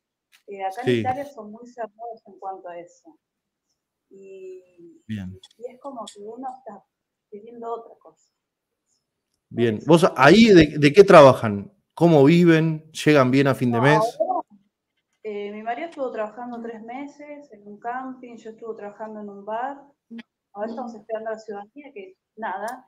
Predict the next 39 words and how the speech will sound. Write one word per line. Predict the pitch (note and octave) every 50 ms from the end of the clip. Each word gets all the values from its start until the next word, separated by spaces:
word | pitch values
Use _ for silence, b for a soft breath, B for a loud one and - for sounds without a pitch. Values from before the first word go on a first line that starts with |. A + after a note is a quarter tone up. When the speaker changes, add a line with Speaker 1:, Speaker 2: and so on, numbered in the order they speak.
| _ _
Speaker 1:
o |
sea, | _ _ - F#3+ G3 G3 - _
nada, | G#3+ G#3+ G3+ F3 E3+ F#3 G3+ G#3 -
falta, | - G#3 G3 F#3+ - - A3+ A#3 B3+ C#4 C#4+ C#4+ _ _
por, | - G3+ - _ _ _ _ _ -
ya | -
hace | - _ - G3 F#3+
rato | G#3 G#3+ G#3+ G#3+ - A3 G#3
que | G3+
mandaron | G3+ G3+ G3+ G#3 G#3+ G#3+ A3 G#3+
las | G3+ - _ -
pec | A3+ G#3+ G#3 G#3+
a | G#3
Argentina, | G#3 G#3 - A3+ G#3 G3+ G3+ - A3+ A3+ A3+ A3+ A#3 A#3 A#3+ C4 C#4+ C#4+ _ -
hace | - G3 _ _ G#3+ _ _ _ _ _ _
cuarenta | - G#3 G3+ G3+ C#3+ C#3+
y | C#3
Speaker 2:
Mm. | -
Speaker 1:
algo | - A#3 A3+
de | A3 A#3
días, | A#3+ B3 B3+ B3
nada | A3+ G#3+ G#3
más | G#3+ G#3+ G#3+ _ _ _ -
que | C#4 C#4+ - _ _ _ _ - _ - - - - _ -
el | F#3+ F#3
consulado, | G#3+ G#3+ G#3+ G#3 G#3+ - G3+ G3+ A3 A3+ A#3+ A#3+ A#3+ A#3 A3+ -
el, | G#3+ G3+ G3+ G3+ G3 G3+ G3 F#3+ - F#3+ F#3+ F#3 - _
¿cómo | - - A3 A#3+
es? | - _ _ _ _ _ _ _ _ _ _ _ _ _ _ _
El | G3+ _
común | - G3 G3 G3+ A3 A#3 A#3+ A#3+ A#3 A#3 A#3+ B3
este | B3 -
es | A#3+ A#3 -
un, | G#3 G3 F#3+ F#3+ _ -
están | - F4+ - - _ _ _ _ _ - A4+ A4+ G4+
un | E4 -
poquito | - A3+ A3+ B3+ B3 _ - A3
ahí | G#3+ G#3 G#3+ G#3+
con | A3 G3+ G3+ G3+ G3 G#3 A3+